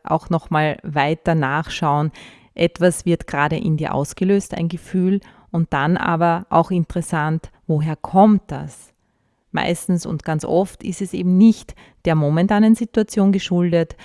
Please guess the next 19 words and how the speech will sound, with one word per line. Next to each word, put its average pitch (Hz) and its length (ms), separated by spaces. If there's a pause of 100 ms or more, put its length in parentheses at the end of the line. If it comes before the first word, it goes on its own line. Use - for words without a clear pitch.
(140)
sondern 160 680
ist 160 200
es 156 120
ein 156 140
sogenannter 151 500
Anker 170 360
in 185 140
der 175 100
Gegenwart, 147 640
der 160 160
dich 190 160
in 185 80
die 185 80
Vergangenheit 156 760
führt, 147 460 (500)
in 160 200
eine 151 280
alte 147 320
Emotion. 131 880